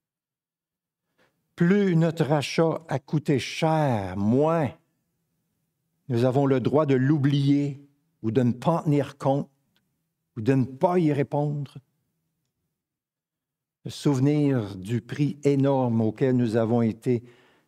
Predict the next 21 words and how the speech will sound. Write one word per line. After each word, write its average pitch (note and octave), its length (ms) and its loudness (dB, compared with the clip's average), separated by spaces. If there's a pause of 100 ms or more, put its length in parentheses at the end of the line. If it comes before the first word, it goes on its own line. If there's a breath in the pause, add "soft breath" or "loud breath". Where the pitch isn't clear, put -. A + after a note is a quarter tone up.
(460 soft breath)
rachetés B2 680 -2 (800)
est B2 200 -6
un A2 100 2
grand D3+ 300 0
motif A#2+ 840 -4
pour A2+ 280 0
nous A2 260 0 (760)
de G#2+ 100 0
vivre G#2+ 440 0
saintement. G2 580 -4 (680)
Nous B2 60 -6
ne G2 60 -8
voulons A2+ 260 0
pas C3 160 -4
gaspiller A2+ 1080 -4 (600 soft breath)
la G#2+ 180 0
valeur A2+ 720 0
inestimable G#2 1000 -4 (420)
du G#2+ 180 -6
sang A#2+ 280 -2
versé G#2 420 -4